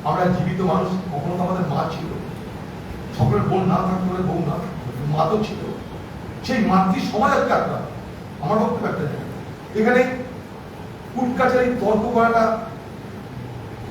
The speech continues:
নিষ্প্রয়োজন বলে আমি মনে করি। কুয়োর বিষয়টা কি? মাতৃ সমাজ আজ অরক্ষিত, মাতৃ সমাজ আজ অনিশ্চিত অবস্থার মধ্যে দিয়ে চলেছে। কেন?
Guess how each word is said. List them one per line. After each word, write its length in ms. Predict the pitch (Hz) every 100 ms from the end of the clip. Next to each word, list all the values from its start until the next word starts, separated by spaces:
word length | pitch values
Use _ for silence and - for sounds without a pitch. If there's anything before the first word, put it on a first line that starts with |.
| - - - - - 165
নিষ্প্রয়োজন 460 | 214 - 196 190 190
বলে 180 | 190 180
আমি 100 | 147
মনে 140 | 131
করি। 120 | - - - - - - - - - - - - - - - - - - - - - - - 226
কুয়োর 320 | 233 240 240
বিষয়টা 300 | 220 220 269
কি? 260 | 220 240 247 - - -
মাতৃ 340 | 160 185 190 220
সমাজ 280 | 214 208
আজ 380 | 208 180 180 -
অরক্ষিত, 380 | 165 - - - - - - - - - - 151
মাতৃ 280 | 175 190 220
সমাজ 280 | 202 220 214
আজ 540 | - 180 180 - - - - - - - - - - - - - - - - - - -
অনিশ্চিত 600 | - - - - - - - - - - -
অবস্থার 340 | 190 190 196
মধ্যে 260 | 175 - 185
দিয়ে 180 | 180 151
চলেছে। 180 | 131 -
কেন? 140 | 127